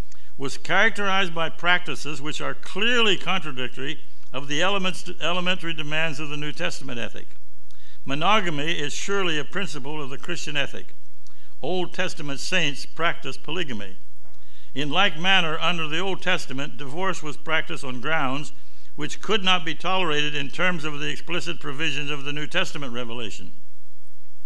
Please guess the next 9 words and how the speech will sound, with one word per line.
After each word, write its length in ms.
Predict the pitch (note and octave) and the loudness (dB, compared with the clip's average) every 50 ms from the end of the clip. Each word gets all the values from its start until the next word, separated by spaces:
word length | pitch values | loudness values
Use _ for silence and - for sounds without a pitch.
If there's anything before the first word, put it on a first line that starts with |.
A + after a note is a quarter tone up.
| - - - - - - - - - - | 0 0 0 0 0 0 0 0 0 0
And 220 | - B2 C#3 C3 - | 0 0 0 0 0
polygamy 680 | - B2+ C3 D#3 G3+ A3+ G#3 A3 G3+ G#3+ G#3+ G3+ G3+ | 0 0 0 0 0 0 0 0 0 0 0 0 0
and 220 | - E3+ E3+ E3 | 0 0 0 0
divorce 800 | D3+ D3+ D3 D#3 G3 G3+ F3 C#3+ C3 C#3 C3+ - - - - - - - - - - - - - - | 0 0 0 0 0 0 2 2 0 0 0 0 0 0 0 0 0 0 0 0 0 0 0 0 0
were 340 | - - A2+ D3 F#3 G#3+ A#3 | 0 0 0 0 0 2 2
practiced 840 | - - - G3+ A3 G#3 F#3+ - - - A#2 C#3 D3+ - - - - - - - - - - - - - - - - | 0 0 2 2 2 2 2 2 0 0 0 0 0 0 2 2 2 2 0 0 0 0 0 2 2 2 2 2 0
without 580 | - D3+ C#3+ B2 D#3+ D#3 F3 G3+ A3 A3 G3+ - - - - - - - E3 - | 0 0 0 0 2 2 4 4 4 2 0 0 0 0 0 0 0 0 0 0
overt 840 | D#3+ D3+ D#3 C3+ B2 B2 D3+ F#3 G3+ G#3 G#3 - - - - B2+ B2 D3 F3+ E3+ - F#3 E3+ - - F3+ F#3 D#3+ - - - - - - A#2 A#2 F3 F#3+ - - - - D#3 D3 - - - - - - - - - - - - - - - - - | 2 2 2 0 0 0 0 2 2 2 2 0 0 0 0 0 0 0 0 0 0 0 0 0 0 0 0 0 0 0 0 2 2 2 0 0 0 0 0 0 0 0 0 0 0 0 0 0 0 2 2 2 2 2 2 2 2 2 2 2 2
disapprobation 1200 | - D#3 C#3+ - - C#3+ D#3 F3+ F3 - F3 D#3+ C#3 C3+ F#3+ G#3+ G3 - - A#2 A2 B2+ D3+ C3+ | 2 0 0 0 0 0 0 0 0 0 0 0 0 0 2 2 2 2 0 0 0 0 0 0